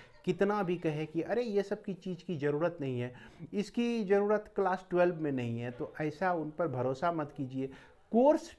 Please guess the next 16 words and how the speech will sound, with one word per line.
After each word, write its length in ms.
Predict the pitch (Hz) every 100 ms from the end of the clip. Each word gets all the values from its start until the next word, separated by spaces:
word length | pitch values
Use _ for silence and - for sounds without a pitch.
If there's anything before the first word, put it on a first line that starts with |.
| -
टू-, 180 | 202 -
छूट 340 | - 220 220
रहा 360 | 170 147 139 123
है, 260 | 120 120 - - -
अरे, 180 | 240 262
ट्वेल्व 520 | - 196 226 262 233
का 160 | 214
सारा 320 | 190 170 175 180
कुछ 220 | 180 170
पूछा 420 | - 139 - 151
जाता 300 | 139 127 131
है 200 | 127 120
बोर्ड 240 | 120 127
में, 160 | 123 151
पहले 260 | 262 269 277
ट्वेल्व 400 | 220 208 233